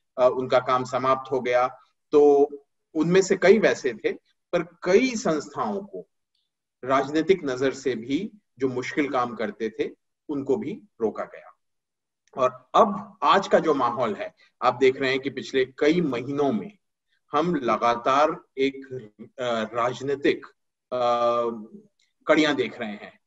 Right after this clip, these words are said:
जिसमें अलग-अलग तरीकों से जो भी लोग सवाल उठाते हैं,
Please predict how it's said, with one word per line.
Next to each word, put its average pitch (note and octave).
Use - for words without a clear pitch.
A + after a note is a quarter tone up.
जिसमें F#3+
अलग-अलग F3+
तरीकों B2+
से A2
जो E3
भी E3+
लोग D3+
सवाल B2+
उठाते G#2+
हैं, G2+